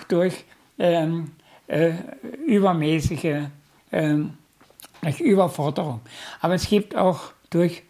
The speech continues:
Unterforderung Stress in gleicher Weise. Wenn ich zum Beispiel Langeweile habe, ähm, oder wenn ich, äh, äh, äh, nichts, äh, zum Beispiel hat man nachgewiesen, dass eben die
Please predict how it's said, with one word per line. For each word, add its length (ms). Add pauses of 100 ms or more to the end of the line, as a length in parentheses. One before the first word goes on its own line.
(180)
Unterforderung 1000 (400)
Stress 480
in 160
gleicher 460
Weise. 400 (240)
Wenn 100
ich 120
zum 140
Beispiel 280
Langeweile 760
habe, 420 (480)
ähm, 380 (260)
oder 340
wenn 180
ich, 180
äh, 260 (220)
äh, 260 (840)
äh, 440
nichts, 480
äh, 200
zum 200
Beispiel 480 (200)
hat 200
man 120
nachgewiesen, 600
dass 180
eben 220
die 260